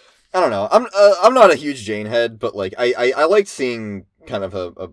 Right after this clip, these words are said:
I liked the, the more human side of her here. Um, and I thought it was cool that they were gonna have a, that they were having a conversation that was like, "Man,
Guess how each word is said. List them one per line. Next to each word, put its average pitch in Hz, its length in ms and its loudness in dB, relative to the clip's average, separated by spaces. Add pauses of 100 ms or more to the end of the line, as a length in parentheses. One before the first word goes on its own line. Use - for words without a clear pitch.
I 117 80 -2
liked 147 260 -2
the, 98 320 -8
the 90 160 -10
more 95 180 -10
human 92 220 -16
side 87 180 -10
of 87 100 -16
her 85 380 -12
here. 85 560 -14
Um, 87 640 -14 (280)
and 92 600 -12 (1080)
I 113 80 -4
thought 196 220 2
it 180 60 -6
was 143 140 -6
cool 156 300 -8
that 110 40 -18
they 113 100 -4
were 104 80 -6
gonna 104 120 -8
have 101 160 -10
a, 95 100 -12
that 98 180 -12
they 101 80 -6
were 95 80 -8
having 98 160 -10
a - 20 -20
conversation 98 420 -12
that 90 100 -12
was 87 180 -18
like, 78 320 -18 (360)
"Man, 123 460 -6